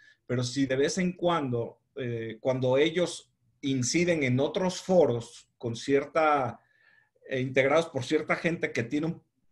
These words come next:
experiencia y todo, y se les hace ese tipo de acotación, Oye, este, esa terminología, discúlpame, pero no es la correcta, ya está,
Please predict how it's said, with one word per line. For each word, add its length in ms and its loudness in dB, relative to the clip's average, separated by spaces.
experiencia 800 2
y 160 -2
todo, 500 2
y 120 -6
se 180 -2
les 240 -4
hace 240 -2
ese 160 -6
tipo 380 -6
de 220 0
acotación, 840 -4
Oye, 420 -4
este, 480 -8
esa 300 -2
terminología, 1200 -2
discúlpame, 600 -2
pero 180 -2
no 120 -2
es 120 -4
la 160 -4
correcta, 680 -2
ya 140 -6
está, 600 -4